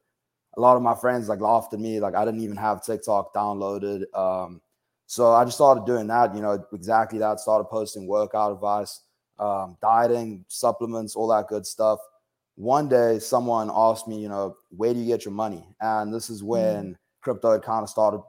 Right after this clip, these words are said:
Speaker 1: you know, going off again. Solana was one of my early trades, um, and that started really moving. So I just made a video,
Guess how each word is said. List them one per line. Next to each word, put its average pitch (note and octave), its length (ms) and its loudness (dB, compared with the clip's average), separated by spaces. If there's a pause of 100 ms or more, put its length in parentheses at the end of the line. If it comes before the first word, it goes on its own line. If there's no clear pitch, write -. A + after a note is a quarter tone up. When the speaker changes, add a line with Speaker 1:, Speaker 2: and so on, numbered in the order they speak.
Speaker 1:
you A2 100 -8
know, G#2+ 120 -2
going G#2+ 300 0
off G#2 220 -4
again. G#2 460 -4 (320)
Solana A2+ 440 0
was G#2 160 -6
one A2 140 -2
of G#2 60 -4
my G#2 140 0
early G#2 300 -2
trades, G#2 640 -2
um, F#2 580 -4
and G2+ 140 -10
that G#2 180 0
started G#2 360 -2
really G#2+ 280 -2
moving. G2+ 540 -6 (300)
So A#2 240 2
I A2+ 120 8
just A#2 120 0
made A#2+ 180 0
a - 20 -4
video, A2 640 0